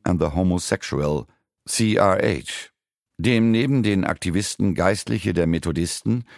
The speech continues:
der Episkopalkirche, der Lutheraner und der United Church of Christ angehörten. Das war die erste amerikanische Organisation, die es wagte, das Wort homosexuell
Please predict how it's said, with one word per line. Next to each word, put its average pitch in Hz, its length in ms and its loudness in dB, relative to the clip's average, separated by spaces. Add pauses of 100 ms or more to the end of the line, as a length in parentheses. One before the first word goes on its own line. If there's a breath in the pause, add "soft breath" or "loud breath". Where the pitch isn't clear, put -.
(320 loud breath)
der 80 260 2
Episkopalkirche, 90 1200 0 (520 loud breath)
der 87 100 2
Lutheraner 113 680 2
und 113 220 -2
der 104 80 2
United 92 480 0
Church - 320 -2
of - 160 -8
Christ 78 340 -2
angehörten. 69 560 -4 (1300 loud breath)
Das 107 160 -2
war 117 100 4
die 113 140 -2
erste 135 280 0
amerikanische 98 680 0
Organisation, 92 800 0
die 92 100 -2
es 76 160 -4
wagte, 92 460 0 (320 loud breath)
das 80 160 -6
Wort 92 240 2 (120)
homosexuell 98 920 0